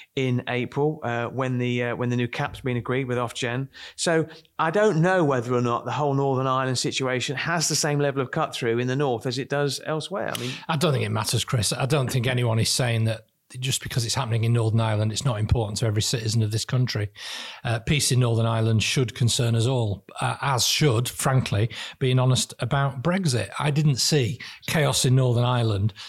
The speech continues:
Speaker 2: turnips for tea and Labour shortages on the side of a bus in the referendum campaign in twenty sixteen. Brexit has been an unmitigated disaster.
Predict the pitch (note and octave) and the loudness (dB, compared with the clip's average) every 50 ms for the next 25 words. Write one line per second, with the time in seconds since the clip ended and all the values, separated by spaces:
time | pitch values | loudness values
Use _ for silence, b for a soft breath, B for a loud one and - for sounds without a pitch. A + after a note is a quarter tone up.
0 | B B - - F3 E3 D#3 C#3+ C#3 - - - - C3+ - - - D#3 C3 A2+ | B B 0 2 4 4 6 4 4 2 0 -2 -2 0 0 0 2 2 2 4
1 | G#2+ G#2 - B B B B B B B2 B2+ B2+ C3+ C#3 C#3+ D3 D3 C3 C3+ - | 2 0 -2 B B B B B B 0 2 4 4 2 2 2 2 2 2 2
2 | - - A#2 A2 G#2+ - - A#2+ G#2 A2 A2+ A#2+ A#2+ B2 B2+ A#2 - - C#3+ C3+ | 2 2 2 2 2 2 0 0 2 2 2 2 2 2 2 2 2 2 2 2
3 | B2 A#2+ A#2 A2 G#2 B2+ D3 A#2 G2+ - - - - B B B B B B B | 2 2 0 0 2 0 0 0 0 0 0 -2 -2 B B B B B B B
4 | B B B _ _ - B2+ B2+ B2+ C3+ B2 - - C#3 C3 B2+ A#2 A2 A2 - | B B B _ _ 0 2 4 4 4 2 2 2 2 2 4 4 4 2 2
5 | B2 A2 G2 - A#2 A#2 A#2+ B2 A#2+ - - C#3+ C#3 C3+ - - D3+ B2+ - - | 2 2 4 4 4 4 4 4 4 4 4 4 4 4 2 2 -2 -2 -2 0
6 | - F3 D#3+ C3+ A2+ G#2+ B B B B B - E3+ E3+ E3 C#3+ B2 B2+ C3+ B2 | 2 4 4 4 4 2 B B B B B -2 0 2 2 2 2 2 2 0
7 | - - C3 C3 A#2 G#2 D3+ B2+ A#2+ A#2+ A#2+ - B2+ C3 C3+ C3+ C3+ C3 C3 A#2 | 0 -2 -2 -2 0 0 0 0 0 0 -2 0 2 2 4 4 6 4 4 2
8 | - - C#3+ C3 A#2+ B2 A#2 A#2 - - B2+ A2+ B2+ C3+ B2+ C#3 E3+ E3 - - | 2 0 -2 0 0 0 0 0 0 0 -2 0 0 0 2 2 0 0 0 -2
9 | - - A2 G2 | -2 -2 -2 -2